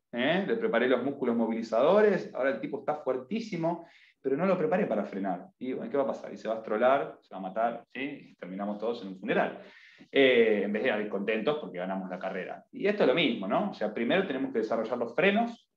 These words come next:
y después tenemos que desarrollar el motor. Si no hay frenos, mm, eh, el camino es medio como el, el del piloto este, ¿sí? Bueno, eso es con lo que hace a, que, que respecta a la estabilidad.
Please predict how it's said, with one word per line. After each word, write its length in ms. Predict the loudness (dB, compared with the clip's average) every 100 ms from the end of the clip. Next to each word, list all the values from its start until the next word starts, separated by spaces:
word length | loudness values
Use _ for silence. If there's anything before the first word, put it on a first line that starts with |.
| _ _ -4
y 120 | 0
después 640 | 0 2 4 4 0 -8 -8
tenemos 220 | -4 -2
que 80 | -2
desarrollar 400 | -4 -4 -4 -4
el 40 |
motor. 380 | -4 -8 -10 -12
Si 140 | -6
no 80 | -4
hay 80 | -2
frenos, 500 | 0 2 2 -2 -8 -18 -20 _ _
mm, 480 | -6 -4 -6 -14 -14
eh, 280 | -12 -12 -14
el 60 |
camino 540 | -8 -4 -2 -2 -2 -4
es 160 | -8
medio 320 | -6 -4 -6 -10
como 180 | -14 -14
el, 200 | -16 -14 -10
el 40 |
del 140 | -10
piloto 320 | -6 -6 -6 -10
este, 260 | -12 -20 _ _
¿sí? 340 | _ -6 -6 -14 -20 _ -20 -18 4
Bueno, 200 | 6 8
eso 100 | 6
es 60 |
con 100 | 6
lo 80 | 8
que 80 | 8
hace 280 | 8 6 6
a, 300 | 6 4 4
que, 300 | -2 -2 -2
que 60 |
respecta 340 | -2 -2 0 2
a 40 |
la 60 | 2
estabilidad. 560 | 2 2 4 2 0